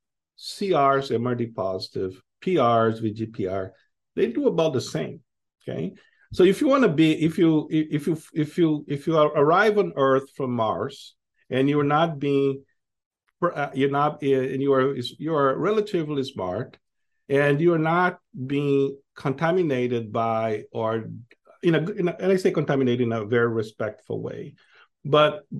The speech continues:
you're not like us who have grown up, uh, digesting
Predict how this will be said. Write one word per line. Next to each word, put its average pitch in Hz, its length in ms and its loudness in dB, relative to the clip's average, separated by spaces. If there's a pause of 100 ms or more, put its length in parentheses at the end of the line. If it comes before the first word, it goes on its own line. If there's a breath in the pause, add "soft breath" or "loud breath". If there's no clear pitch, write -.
(100)
you're 151 220 0
not 160 320 2
like 139 280 0
us 123 460 0
who 131 120 -4
have 120 380 -2
grown 143 360 0
up, 120 360 -4 (540)
uh, 113 400 -2
digesting 123 1000 -2